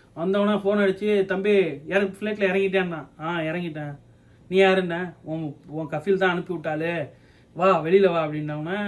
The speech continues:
இ-, உள்ள தான் நிக்கிறேன், இன்னும் உள்ளே வரலன்னவனா, அவரை ஒரு இடத்துக்கு கூட்டு போய் டக்கு புக்குன்னு நடந்துச்சு. சீல் அடிச்சானோ, எந்த இதுவும் கேட்கல, வந்தாச்சு.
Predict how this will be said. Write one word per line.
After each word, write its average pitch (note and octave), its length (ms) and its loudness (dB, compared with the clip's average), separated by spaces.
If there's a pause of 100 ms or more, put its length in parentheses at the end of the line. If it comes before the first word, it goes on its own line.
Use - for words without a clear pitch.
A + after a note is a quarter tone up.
(200)
இ-, D3 720 -8
உள்ள F3 280 0
தான் G3+ 140 2
நிக்கிறேன், F#3+ 200 2
இன்னும் F#3+ 220 0
உள்ளே G3 200 2
வரலன்னவனா, F3 680 -2 (480)
அவரை F#3 360 4
ஒரு F3+ 260 2
இடத்துக்கு F3+ 300 -2
கூட்டு F#3+ 240 2
போய் F#3 220 0 (480)
டக்கு D#3+ 240 -6
புக்குன்னு E3+ 300 -8
நடந்துச்சு. F3 400 0
சீல் F#3+ 240 0
அடிச்சானோ, F3+ 480 0
எந்த F3+ 220 -2
இதுவும் F3+ 320 -2
கேட்கல, F3+ 280 -2
வந்தாச்சு. D#3+ 400 -8